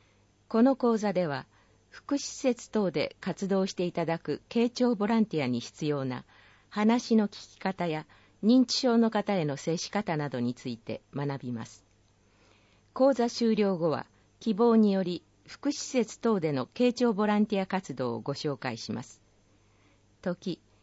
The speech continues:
平成二十三年九月六日火曜から十月四日火曜、毎週火曜日、全五回、十時から十二時。ところ、土浦市総合福祉会館四階、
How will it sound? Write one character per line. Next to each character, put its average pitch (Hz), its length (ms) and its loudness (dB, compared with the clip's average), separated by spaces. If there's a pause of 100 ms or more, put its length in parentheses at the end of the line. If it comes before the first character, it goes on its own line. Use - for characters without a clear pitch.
(340)
平 262 200 4
成 254 240 4
二 240 180 6
十 170 200 0
三 160 320 -2
年 123 200 -2
九 247 160 -4
月 208 280 -2
六 147 120 -2
日 143 220 -6
火 165 180 -6
曜 156 220 0
か 113 160 -10
ら 110 140 -14 (360)
十 220 240 2
月 233 300 -2
四 170 140 2
日 156 200 -6
火 151 180 -6
曜、 135 240 -6 (640)
毎 220 240 2
週 233 240 0
火 202 180 -2
曜 185 240 2
日、 - 180 -12 (280)
全 185 280 0
五 123 140 -8
回、 135 280 -10 (540)
十 240 240 2
時 165 140 -6
か 131 140 -6
ら 120 120 -4
十 170 240 -2
二 151 180 -2
時。 - 180 -14 (680)
と 190 140 -2
こ 190 160 0
ろ、 156 160 -2 (500)
土 - 320 -2
浦 220 200 2
市 - 280 -8
総 247 300 2
合 226 180 4
福 226 200 -4
祉 - 140 -4
会 190 220 -2
館 123 240 -2
四 143 220 -2
階、 123 340 -8